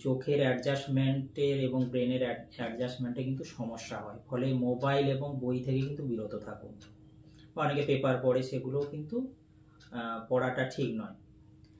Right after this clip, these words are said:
বেটার হচ্ছে আপনি চোখ বন্ধ করে রেস্ট নিন বা যদি পারেন, পসিবল হয়, ঘুমোন। এতে কিন্তু ব্রেন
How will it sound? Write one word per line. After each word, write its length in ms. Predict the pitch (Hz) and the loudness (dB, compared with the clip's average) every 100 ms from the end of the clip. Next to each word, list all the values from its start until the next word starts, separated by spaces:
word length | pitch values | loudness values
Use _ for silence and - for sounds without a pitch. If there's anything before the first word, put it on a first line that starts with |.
| - - - | -20 -16 -4
বেটার 500 | 131 143 175 175 170 | 2 4 6 6 4
হচ্ছে 360 | 175 - 185 | 0 0 2
আপনি 380 | 170 139 143 156 160 170 - - | 4 4 4 0 -2 -4 -10 -10
চোখ 180 | - 135 | 0 0
বন্ধ 300 | 135 143 143 | 2 -2 0
করে 360 | 147 143 143 143 | 0 2 4 4
রেস্ট 380 | 131 131 131 143 | 6 4 2 0
নিন 280 | 143 147 - - - - - | -2 -4 -8 -16 -20 -20 -20
বা 220 | 120 123 113 | -6 -4 -2
যদি 320 | 123 127 127 | -2 -2 -2
পারেন, 500 | 120 120 131 135 139 - - | 0 0 2 2 -2 -8 -6
পসিবল 440 | 120 - 127 135 | -4 0 0 0
হয়, 240 | 131 131 - | 0 0 0
ঘুমোন। 360 | 127 110 104 - - - - - - - - - - | -4 -4 -6 -10 -20 -20 -20 -20 -20 -20 -20 -20 -12
এতে 280 | 135 127 156 | -6 0 0
কিন্তু 360 | 160 175 226 190 | 0 -4 -2 -2
ব্রেন 480 | 127 127 143 208 | 2 4 4 2